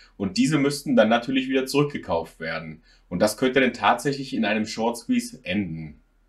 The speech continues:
Man hat sich vorgenommen, diese Akquisition oder diese, diesen Merger, diese Fusion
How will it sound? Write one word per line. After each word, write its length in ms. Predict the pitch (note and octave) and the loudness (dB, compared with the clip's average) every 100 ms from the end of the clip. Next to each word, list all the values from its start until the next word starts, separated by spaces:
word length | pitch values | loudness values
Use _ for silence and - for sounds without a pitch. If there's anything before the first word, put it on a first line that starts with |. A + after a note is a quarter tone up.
| _ _ _ _ - - - | _ _ _ _ -18 -12 2
Man 100 | A2+ | 4
hat 140 | B2+ | 6
sich 140 | C3+ - | 4 2
vorgenommen, 480 | D3 F3 F3 F3 | 4 6 4 2
diese 200 | D3+ C#3+ | 0 2
Akquisition 760 | B2+ - B2 A#2 - B2 D3+ E3+ | 2 0 -2 -2 -2 2 2 4
oder 120 | A2 | 2
diese, 540 | G2 F#2+ F#2+ F#2 F2+ | 0 -4 -6 -6 -8
diesen 340 | F2 F#2 F2+ F2+ | -10 -10 -8 2
Merger, 340 | G#2+ C3 D3+ | 6 6 4
diese 300 | A2+ F#2+ F#2+ | 2 -2 -6
Fusion 640 | - A2+ G#2 A2+ C3 C#3 | -6 -6 -4 0 0 0